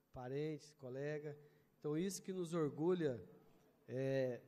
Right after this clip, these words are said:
dar esse nome de, na, nome de rua às pessoas que muito fez pela nossa cidade. Ao propormos como designação da Rua F do Residencial Veneza,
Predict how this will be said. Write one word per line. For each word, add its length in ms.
dar 220
esse 200
nome 260
de, 140
na, 220
nome 160
de 80
rua 440
às 140
pessoas 580
que 320
muito 240
fez 240
pela 240
nossa 160
cidade. 600
Ao 200
propormos 840
como 300
designação 840
da 140
Rua 500
F 640
do 120
Residencial 720
Veneza, 680